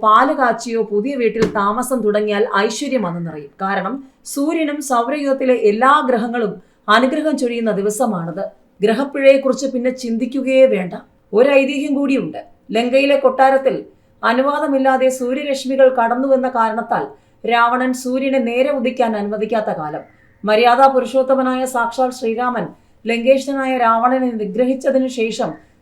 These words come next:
സൂര്യഭഗവാൻ പരിപൂർണ തേജസ്സോടെ ഉദിച്ചുയർന്നത് പത്താം നാളാണ്, പത്താം ഉദയത്തിന്. അങ്ങനെ എന്തുകൊണ്ടും ഐശ്വര്യ സമ്പൽ സമൃദ്ധി കൊണ്ടുവരുന്ന ദിവസമാണ് പത്താം ഉദയം. ഇത്തവണ ഏപ്രിൽ ഇരുപത്തിമൂന്ന് ബുധനാഴ്ച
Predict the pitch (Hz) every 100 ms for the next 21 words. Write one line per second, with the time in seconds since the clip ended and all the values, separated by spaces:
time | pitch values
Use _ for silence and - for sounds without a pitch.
0 | - 240 247 277 247 254 254 240 254 226
1 | 247 285 285 285 254 247 247 277 277 269
2 | 262 226 214 254 269 254 254 240 196 -
3 | - _ _ 220 220 - 262 247 208 180
4 | 180 160 160 - _ 196 190 - 214 220
5 | 190 175 175 175 - - - _ - -
6 | 285 285 - 262 285 320 339 294 285 277
7 | - 240 269 311 302 262 247 240 269 262
8 | 247 240 240 233 226 233 233 214 214 220
9 | 233 220 214 196 214 208 190 165 - _
10 | - 269 - 330 311 285 - 247 262 269
11 | 320 269 240 254 262 247 247 247 190 190
12 | 240 240 208 -